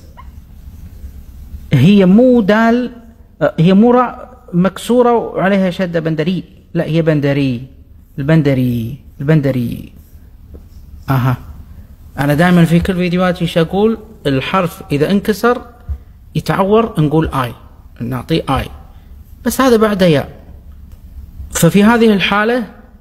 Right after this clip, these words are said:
نتأكد من نطق الاسم في الفونولوجي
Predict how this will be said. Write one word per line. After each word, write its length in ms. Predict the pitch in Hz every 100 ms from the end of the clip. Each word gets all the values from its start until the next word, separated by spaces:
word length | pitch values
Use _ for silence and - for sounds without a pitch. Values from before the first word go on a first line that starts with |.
| - -
نتأكد 460 | 190 196 196 170
من 100 | 160
نطق 200 | 160 151
الاسم 360 | 131 - - 233 - - - - - - - -
في 80 | -
الفونولوجي 640 | 156 156 143 160 180 220